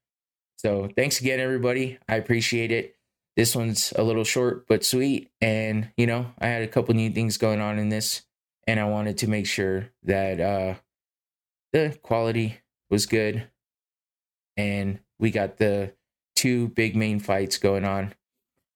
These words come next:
and out there for everybody to know what's happening and, you know, have a little bit of info before you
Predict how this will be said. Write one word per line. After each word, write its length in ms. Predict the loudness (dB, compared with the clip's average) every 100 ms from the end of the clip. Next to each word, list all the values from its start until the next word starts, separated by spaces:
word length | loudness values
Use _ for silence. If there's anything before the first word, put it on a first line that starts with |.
| _ _ _ _ _ _ _ -2
and 180 | 0 2
out 180 | 0
there 280 | 2 0 0 -4
for 100 | 0
everybody 460 | 2 2 0 0 -2
to 480 | 0 0 0 -2 -6 _ 0
know 160 | 0
what's 160 | 0 -2
happening 520 | -2 -2 -2 0 -2
and, 540 | -2 -2 -2 -4 -6 -8 _ _ 0
you 100 | 2
know, 260 | 0 -4 0
have 160 | 0
a 60 | 2
little 180 | 2 2
bit 120 | 0
of 100 | 0
info 340 | -2 0 0
before 360 | 2 0 2 0
you 200 | 0 -4